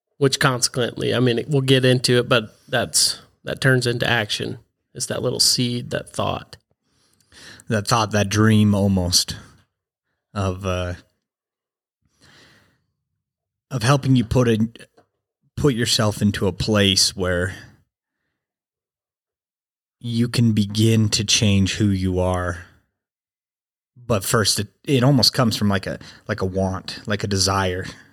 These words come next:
Speaker 2: to say, "Oh, I wanna change." And then a radical thought process of just being like, "No, I'm gonna change no matter what. These are my thoughts." And, and an understanding that it's,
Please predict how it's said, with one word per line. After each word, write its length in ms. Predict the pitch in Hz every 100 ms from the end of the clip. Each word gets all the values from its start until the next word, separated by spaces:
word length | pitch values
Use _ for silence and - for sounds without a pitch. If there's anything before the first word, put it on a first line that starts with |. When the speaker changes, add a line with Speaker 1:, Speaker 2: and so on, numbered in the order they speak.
| _ _
Speaker 2:
to 100 | -
say, 320 | 104 101 95 -
"Oh, 200 | 107 98
I 120 | 110
wanna 240 | 110 127 107
change." 420 | - 127 107 - - - - - -
And 160 | 120
then 160 | 117 117
a 140 | 110
radical 540 | 107 123 120 110 117 95
thought 560 | 127 123 107 98 - _ _ _ _ _ _
process 600 | - 117 113 - 98 98 101
of 120 | 104
just 300 | 110 - _ _ _ _
being 280 | 117 120 107
like, 260 | 98 98 98 _ _
"No, 200 | 117 110
I'm 100 | 101
gonna 140 | 101 98
change 400 | - 95 90 -
no 100 | 110
matter 220 | 101 95
what. 280 | 95 - - 117
These 180 | 113
are 40 | 117
my 100 | 113
thoughts." 440 | 113 107 - - _ _ _ _ _ _ _ _ _ -
And, 540 | 120 113 110 104 101 _ _ _ _ _ -
and 180 | 113 117
an 120 | 120
understanding 600 | 117 101 127 123 113 101
that 140 | 98
it's, 240 | 101 -